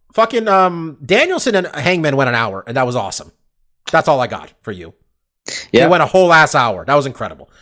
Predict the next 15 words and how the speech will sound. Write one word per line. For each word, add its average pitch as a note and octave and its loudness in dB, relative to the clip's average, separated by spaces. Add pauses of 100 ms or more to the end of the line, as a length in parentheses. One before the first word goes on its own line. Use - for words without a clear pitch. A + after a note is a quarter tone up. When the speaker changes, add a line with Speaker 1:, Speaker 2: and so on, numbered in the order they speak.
(220)
Speaker 1:
Okay, G3 0
Speaker 2:
I C#3 2
Speaker 1:
anyway. C#3 -2 (720)
We're, D#3 4
we'll, D#3 2
we'll, D3+ -2
Mike D3+ 2
and C#3+ -2
I C3 0
are B2+ -2
gonna A#2+ -4
talk B2 -4
about G#2 -6
wrestling G#2 -8
offline. - -14